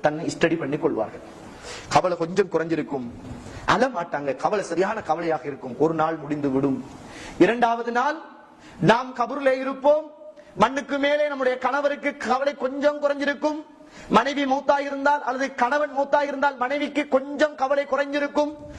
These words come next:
மூன்று நாள் ஆகிடும், நாலு நாள் ஆகிடும், ஐந்தாவது நாள் ஆகிடும், ஒரு வெள்ளிக்கிழமை வந்துவிடும். மனைவியை கணவன் மூத்தா இருந்தால் இத்தாவிலே ஃபெஸ்டுக்கு வைத்து விடுவார்கள்.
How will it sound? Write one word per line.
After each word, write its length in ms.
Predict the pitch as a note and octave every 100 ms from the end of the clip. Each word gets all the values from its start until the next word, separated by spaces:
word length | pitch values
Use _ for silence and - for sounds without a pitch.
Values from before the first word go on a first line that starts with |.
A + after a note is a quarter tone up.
| -
மூன்று 320 | G3+ C4+ C#4+ C#4
நாள் 200 | C4+ C#4
ஆகிடும், 500 | C#4 C#4+ D4 C#4+ - G#3
நாலு 280 | A#3 C#4
நாள் 200 | C#4+ C#4
ஆகிடும், 420 | C#4+ C#4+ C#4+ C#4+ C#4+
ஐந்தாவது 440 | - C4 C#4 C#4 C#4
நாள் 320 | C#4 D4 D4
ஆகிடும், 300 | C#4 C#4 C4+ -
ஒரு 160 | A#3+
வெள்ளிக்கிழமை 580 | B3+ C4 C#4+ C#4+ C#4+ C#4+
வந்துவிடும். 480 | C4+ C4+ C#4+ D4 C#4+ - - - G#3
மனைவியை 560 | A3+ C4+ C#4+ C#4+ B3
கணவன் 380 | - A#3+ C#4 C4
மூத்தா 260 | C#4 C#4+ C#4
இருந்தால் 320 | C4+ C#4 B3+
இத்தாவிலே 400 | - C#4 C#4+ C#4
ஃபெஸ்டுக்கு 380 | B3 - C4 C4+
வைத்து 260 | B3+ C4+
விடுவார்கள். 520 | C#4+ C#4+ C#4+ C#4+ C#4+